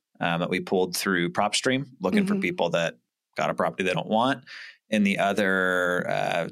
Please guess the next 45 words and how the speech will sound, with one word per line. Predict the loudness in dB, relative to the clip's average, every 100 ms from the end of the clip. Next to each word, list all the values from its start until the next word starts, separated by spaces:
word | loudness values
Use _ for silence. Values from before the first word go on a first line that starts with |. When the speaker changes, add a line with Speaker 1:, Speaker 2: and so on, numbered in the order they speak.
| -4
Speaker 1:
ten | -2 -2
thousand | -2 0 0 0 -2 -4 -6
is | -4 -4
properties | -2 0 0 -2 -2 -2
that | 0
are | -2
basically | -2 -2 -2 -4 -6
just | -6 -8
a, |
kinda | -4 -2 0
like | 0
a |
driving | 0 0 0 -4
for | -4
dollars | -4 -4 -4 -4
list | -4 -4
almost. | -2 -2 -2 -2 -4 -10 -14 -16 -18 _
So, | -2 0 2 2 0 -2 -2
um, | -2 0 -2 -4 -8 -12 _ _ _ _
yeah, | -2 -2 -2 -2
no, | -2 0
we're | 0 0
just, | 0 0 0 -2 -2 -2 -4 -6 _ _ _ _ _ _ -4
I, | -4 0
I | 0
would | 0
say | 0 0
for | 0 0
May, | 0 0 0 -2 -6 -16 -6
um, | -2 0 -2 -4 -6 -12 _ _ _ _ _ -2
I'm | 0
still | 2 0
doing | 2 0
what | 2
I | 0
did | 0 -2
in | -2
April, | -2 -2 0 0
which | 0 -2
is | 0
I'm | 0
just | -2 -4
pretending | -4 -2 -2 -2 -2
everything's | -6 -6 -8 -8
normal. | -8 -10 -12